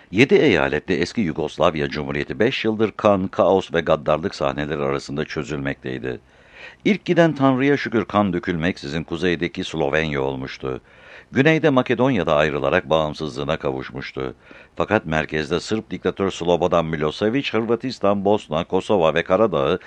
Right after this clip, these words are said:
tabii kendi Sırbistan'ını da kaçırmamak için her türlü vahşete başvuruyordu.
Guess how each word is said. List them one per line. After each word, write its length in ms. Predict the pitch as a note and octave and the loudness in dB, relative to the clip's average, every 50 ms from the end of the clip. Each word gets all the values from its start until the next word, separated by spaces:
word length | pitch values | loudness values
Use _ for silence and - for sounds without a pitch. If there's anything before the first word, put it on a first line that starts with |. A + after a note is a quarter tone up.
| - - - _ | -16 -20 -20 _
tabii 280 | - E2 D2+ D2 C#2+ C2+ | 0 0 0 0 -2 -2
kendi 300 | - F#2 F2 D#2+ D#2+ G#2 | 0 2 2 2 0 -4
Sırbistan'ını 680 | - - F2 D2+ F2 E2 - - F2 E2+ F#2+ A2 A2 | -6 -6 -6 -4 -6 -6 -2 0 0 0 2 0 2
da 80 | F#2+ F#2 | 0 0
kaçırmamak 560 | - F#2+ F#2 - C#3 A#2+ G2 D2+ D2 D2+ C#2+ | 0 -2 -2 -2 -2 0 0 -2 -2 -4 -6
için 280 | C#2+ - - F2+ G2 F#2+ - - - - _ | -6 -4 -2 -4 -4 -4 -8 -16 -20 -12 _
her 220 | - E3 F3+ - | 0 0 0 0
türlü 360 | - - G2+ F#2+ F2 F2 F#2 | -2 -4 -4 -4 -2 -2 2
vahşete 460 | D#2 E2 D#2 - - E2+ D#2 E2+ E2 | 2 2 2 2 -2 -4 -2 -2 0
başvuruyordu. 880 | C#2 D2+ D2+ - - C#2 D2 C2+ D2 C#2 B1+ B1+ B1 A#1+ C2+ B1+ A1+ | 2 2 0 0 -4 -6 -6 -4 -4 -4 -4 -4 -6 -6 -8 -8 -8